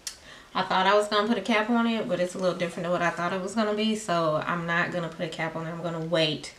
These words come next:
and deep condition my hair. Uh, we'll throw some conditioner on it after I rinse this out.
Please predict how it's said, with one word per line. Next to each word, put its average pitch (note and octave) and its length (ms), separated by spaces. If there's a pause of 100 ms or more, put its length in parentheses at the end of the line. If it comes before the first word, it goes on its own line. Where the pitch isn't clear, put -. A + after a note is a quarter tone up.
(320)
and F3+ 140
deep F#3 220
condition F3 480
my E3+ 160
hair. E3 480 (340)
Uh, F3+ 400
we'll F3 120
throw F3+ 160
some F3+ 180
conditioner F3 460
on E3 280
it D#3 220 (380)
after F3 480
I D#3 100
rinse E3 320
this D#3+ 240
out. E3 440